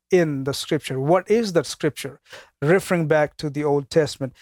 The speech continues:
And he also says in Matthew five eighteen, "For truly I tell you," that is Christ saying in Matthew five eighteen, "until heaven and earth pass away, not the smallest letter or one stroke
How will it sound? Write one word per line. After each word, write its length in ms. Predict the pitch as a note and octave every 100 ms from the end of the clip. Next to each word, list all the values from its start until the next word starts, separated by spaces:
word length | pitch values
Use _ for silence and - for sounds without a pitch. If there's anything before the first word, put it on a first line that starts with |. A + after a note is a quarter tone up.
| - _ -
And 200 | F#3 F3+
he 120 | F#3+
also 300 | A3+ A#3+ G3+
says 280 | - G3 F3+
in 80 | F3+
Matthew 380 | F3+ F3+ F3+
five 440 | D#3 - F3+ F3 C#3+
eighteen, 640 | F3 F3 - F#3 F3 D#3 C3+ _ _ -
"For 120 | F#3+
truly 560 | - - C4+ C#4 A3 G3
I 240 | F#3 A#3+
tell 340 | B3 A#3 A#3 F#3+
you," 160 | E3+
that 180 | D3+ E3+
is 140 | F3+ -
Christ 480 | - G#3 A#3+ - -
saying 440 | A3 G#3 E3+ F3
in 100 | E3+
Matthew 320 | F3 F3 F#3
five 320 | - E3 D#3+
eighteen, 380 | D3 C#3 E3+ F#3+ - - - F#3+
"until 360 | G3 G3+ G3
heaven 440 | C3 A#3 D4 A#3+ A3
and 160 | G#3+ A#3
earth 340 | A#3+ A#3 -
pass 340 | G#3+ G#3+ F#3+ F#3
away, 540 | F3 G3 F#3+ D#3+ E3+ - - -
not 300 | G#3 A#3+ F#3
the 120 | F#3+
smallest 800 | - - G3 B3 C#4 C4+ - G#3
letter 480 | G#3+ B3 A#3 F3
or 160 | F3 F#3+
one 380 | F3+ F#3+ C#4 C#4
stroke 720 | - - - C4 E3+ C#3